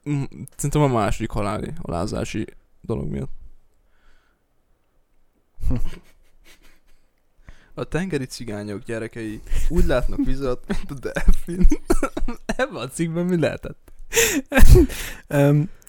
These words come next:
Speaker 2: több kérdésem is felmerült. Egyrészt, honnan a faszból tudják, hogy látnak a delfinek?
Speaker 1: Én ezt így feltételezném a szemük miatt.
Speaker 2: Én úgy gondoltam, kép-, delfin.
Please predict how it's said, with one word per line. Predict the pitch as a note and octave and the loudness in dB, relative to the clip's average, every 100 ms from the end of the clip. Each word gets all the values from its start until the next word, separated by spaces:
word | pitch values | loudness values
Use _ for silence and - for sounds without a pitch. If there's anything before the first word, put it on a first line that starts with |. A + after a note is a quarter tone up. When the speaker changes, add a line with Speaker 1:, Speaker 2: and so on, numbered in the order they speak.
| - | -2
Speaker 2:
több | C3+ A3+ | 4 4
kérdésem | A#2+ B2+ A#2+ - | 4 -2 -4 -2
is | A#2+ A#2 | -2 2
felmerült. | C#3 C3+ B2+ B2+ C#3+ | 2 4 2 0 -2
Egyrészt, | B2+ B2 A#2+ - - - - _ | -2 -2 -2 -8 -14 -20 -20 _
honnan | - G3+ D#3+ | 4 4 4
a | G2+ | 0
faszból | - B2+ B2 A2+ G#2 | -4 -4 -4 -6 -6
tudják, | A#2 A2+ A#2 A2 | -6 -4 -6 -4
hogy | G#2 | -6
látnak | G#2 A#2 C3 C#3 | -4 -6 -6 -4
a | |
delfinek? | C3 F#2+ F2+ G2 D2 - - - _ _ _ _ _ _ _ _ _ _ - _ - G#2 _ - - - - - _ _ _ _ _ _ _ | -4 -4 -6 -10 -14 -18 -20 -20 _ _ _ _ _ _ _ _ _ _ -20 _ -20 -20 _ -6 -6 -6 -16 -20 _ _ _ _ _ _ _
Speaker 1:
Én | C3+ | -8
ezt | D3 - | -4 -4
így | C#3+ | -4
feltételezném | - E2 - E2+ - E2+ D#2+ E2 | -2 -2 -2 -6 -4 -6 -4 -4
a | |
szemük | - C2 C2 - | -2 -4 -6 -6
miatt. | B1+ - - - - - - - - - - _ _ _ _ _ _ _ _ _ _ - | -6 -8 -12 -14 -16 -20 -20 -20 -20 -20 -20 _ _ _ _ _ _ _ _ _ _ -12
Speaker 2:
Én | - C3+ | -4 0
úgy | D#3 | 0
gondoltam, | C#3 A2 G2+ - G#2+ - - | -2 -4 -8 -8 -8 -10 -18
kép-, | - B2 A#2 - - - - - - - - _ - | -12 -10 -10 -12 -20 -20 -20 -20 -20 -20 -20 _ -10
delfin. | A2+ G#2+ G#2 G2 F#2 | -6 -4 -4 -4 -8